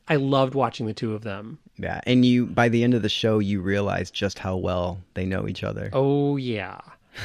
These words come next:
Speaker 2: <laughs>
Speaker 1: Yeah, and that, yeah, yes. We can't say anymore 'cause that would definitely be a spoiler, but wow, you do learn a lot.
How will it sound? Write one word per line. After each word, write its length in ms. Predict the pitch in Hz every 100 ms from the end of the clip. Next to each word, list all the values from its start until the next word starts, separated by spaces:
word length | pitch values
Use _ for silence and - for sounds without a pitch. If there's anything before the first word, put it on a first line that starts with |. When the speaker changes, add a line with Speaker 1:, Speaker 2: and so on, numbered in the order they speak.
| 120
Speaker 2:
<laughs> 580 | 113 95 120 - 123
Speaker 1:
Yeah, 260 | 110 101 98
and 380 | 127 117 120 117 -
that, 240 | 127 123
yeah, 360 | 120 120 104 95 -
yes. 460 | 131 95 - - - _
We 100 | 123
can't 240 | 113 131 120
say 100 | 127
anymore 420 | 113 110 107 104
'cause 220 | - 101
that 160 | 107 98
would 220 | 95 -
definitely 400 | 156 123 - 113
be 100 | 110
a 60 | 104
spoiler, 500 | - 120 113 110 104
but 180 | 107
wow, 600 | 123 113 117 107 98 95 - - - _ _
you 220 | 120 123
do 360 | 110 117 117 113
learn 220 | 110 107
a 80 | 104
lot. 380 | 95 92 -